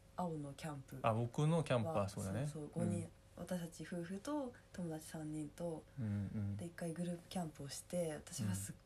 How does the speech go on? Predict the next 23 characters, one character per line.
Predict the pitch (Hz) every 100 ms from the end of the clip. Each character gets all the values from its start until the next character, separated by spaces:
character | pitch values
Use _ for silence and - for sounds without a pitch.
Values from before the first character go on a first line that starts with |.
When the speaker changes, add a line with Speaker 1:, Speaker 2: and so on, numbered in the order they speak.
| -
Speaker 1:
ご | - 185
い | 180
楽 | 160 156
し | -
く | -
て、 | - 143 135
Speaker 2:
う | 117
ん。 |
う |
ん | 101
う |
ん。 | 101 101 98 95 104
Speaker 1:
あ、 |
も | 160 160
う |
こ | 156 170
れ |
絶 | 156 151
対 | - 160
や |
り | 156
た | 151 156
い、 | 139